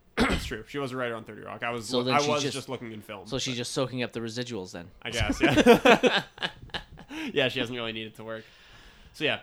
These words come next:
Speaker 1: anyway, uh, Mean Girls got a four from me.
Speaker 2: Not a surprise.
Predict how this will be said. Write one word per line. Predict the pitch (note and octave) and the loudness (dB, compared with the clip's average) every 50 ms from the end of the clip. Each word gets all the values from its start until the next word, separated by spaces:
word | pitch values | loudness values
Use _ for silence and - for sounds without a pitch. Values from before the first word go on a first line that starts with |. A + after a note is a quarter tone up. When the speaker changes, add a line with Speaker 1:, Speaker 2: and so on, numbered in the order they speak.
| - | -6
Speaker 1:
anyway, | - D3 C#3+ C3+ C3 A#2+ - - | -4 -4 -2 0 -2 -2 -2 -2
uh, | - C3 C3 B2+ B2+ B2+ A#2 | -2 0 0 0 0 0 -2
Mean | C3 D#3 E3+ | -4 -8 -6
Girls | E3+ E3+ D#3+ D3+ C#3 B2+ | -4 -4 -4 -4 -4 -2
got | D3 C#3 C3 A#2+ - - | 0 0 0 0 0 -4
a | A#2+ | -8
four | - - C3 D3 D3 | -6 -4 -2 -2 -2
from | D3 - - D3+ D3+ | -2 -6 -8 -8 -6
me. | D#3+ D#3+ E3+ E3+ - | -6 -6 -8 -8 -12
Speaker 2:
Not | - A2+ G#2+ G#2 G2 | -14 -14 -14 -14 -14
a | F2+ | -16
surprise. | - - - C3 C#3+ E3 E3 - | -18 -20 -20 -20 -18 -20 -20 -20